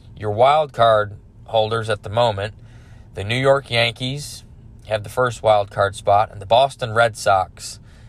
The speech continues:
have the second wild card spot. The Red Sox are a game and a half back of the Yankees for that first wild card spot.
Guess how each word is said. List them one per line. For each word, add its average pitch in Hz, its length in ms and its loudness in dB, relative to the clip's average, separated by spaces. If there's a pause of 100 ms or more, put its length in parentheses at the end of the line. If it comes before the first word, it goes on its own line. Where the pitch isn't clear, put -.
(140)
have 101 560 0
the 107 80 -8
second 117 360 -2
wild 95 280 -2
card 90 260 -6
spot. - 340 -8 (440)
The - 80 -12
Red 151 220 2
Sox 151 340 0
are 123 120 2
a 113 60 -4
game 123 240 -2
and 117 80 -6
a 110 60 -2
half 110 220 -2
back 110 280 0
of 101 40 -18
the 101 80 -10
Yankees 104 460 -8
for - 160 -12
that 95 180 -2
first 98 320 -12
wild 95 260 -2
card 92 240 -6
spot. 90 340 -2